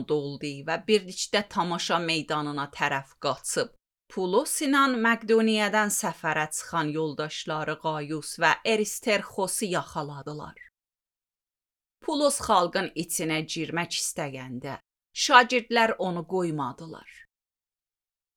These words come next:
Asiya məntəqəsinin rəislərindən bəziləri də onun dostları olduğundan ona xəbər göndərib yalvardılar ki, tamaşa meydanına ayaq qoymasın.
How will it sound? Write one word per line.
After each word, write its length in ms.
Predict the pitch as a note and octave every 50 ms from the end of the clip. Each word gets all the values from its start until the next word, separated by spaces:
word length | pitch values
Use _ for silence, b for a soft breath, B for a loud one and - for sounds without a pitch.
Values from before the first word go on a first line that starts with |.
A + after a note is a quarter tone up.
| _ _ _ -
Asiya 400 | G3 G#3+ G#3+ - - G#3 G3 G3
məntəqəsinin 1040 | F#3+ F3 E3 E3 - F#3 E3 D3+ E3+ E3 C#3 - - - - F3 E3 E3+ E3+ E3 D#3+ D#3+
rəislərindən 1040 | E3+ D#3 D#3+ E3+ E3 - - F#3 E3+ E3 E3 D#3+ E3 E3 D#3+ D#3+ A#3+ D4 D4+ D4 B3+
bəziləri 720 | A#3 G#3+ F#3+ F3 D#3+ - D3 C#3 C#3 C#3 C3+ C3+ C#3 C3+
də 180 | - C#3+ - -
onun 360 | - C4 C#4 C4+ C#4 C4 A#3 -
dostları 720 | G3+ F#3+ - - - - G#3 G3+ G3+ G#3 A3 C#4+ E4+ E4
olduğundan 800 | - C#4+ C#4+ C#4 - C#4 C4+ B3 C4 C4+ C4 B3+ C4+ C4+ C4+ C4 _ _ _ _ _ _ -
ona 200 | D4+ E4 E4 D#4+
xəbər 520 | - - - G#3+ F3+ F3 F#3+ F#3+ E3+ D3+
göndərib 640 | - F#3 D#3+ C#3+ D3 C#3 C#3 C3+ C3+ C3+ C#3 D3+ D3+
yalvardılar 920 | D#3 G#3 G#3+ G#3 G3+ F#3 G3+ F#3+ F3+ E3 - - D#3 D3+ C#3+ C#3+ C#3 C#3 _ -
ki, 260 | - - D3 - - _ _ _ _ _ _ -
tamaşa 480 | - D#4 C#4 C4+ C#4 B3+ - - B3+ A3+
meydanına 840 | A3+ G#3+ G3+ F3+ E3 D3 - D#3+ D#3 D#3 D#3 D3+ D3+ C#3 C#3 - -
ayaq 400 | E3 E3 D#3+ D#3 D#3 D#3+ D3 _ -
qoymasın. 720 | D#3 D#3 D3+ C#3+ C#3+ C#3+ C#3 C#3+ - - - - F3+ -